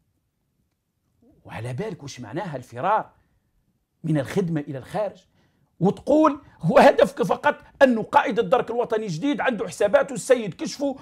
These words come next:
وراهم أعطاه ممتلكات الشعب الجزائري، وأنهم ما سلموش خالد نزار، رجع على طائرة خاصة.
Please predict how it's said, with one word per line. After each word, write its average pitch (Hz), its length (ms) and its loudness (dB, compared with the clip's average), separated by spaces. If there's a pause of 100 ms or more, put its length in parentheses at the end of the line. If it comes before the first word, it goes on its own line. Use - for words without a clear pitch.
(120)
وراهم 226 380 4
أعطاه 277 500 4 (140)
ممتلكات 240 640 0
الشعب 185 300 -2
الجزائري، 277 680 0 (160)
وأنهم 240 480 2
ما 254 60 2
سلموش 240 680 -2
خالد 226 220 -2
نزار، 220 440 2
رجع 285 520 2 (280)
على 214 200 4
طائرة 214 320 4
خاصة. 285 460 4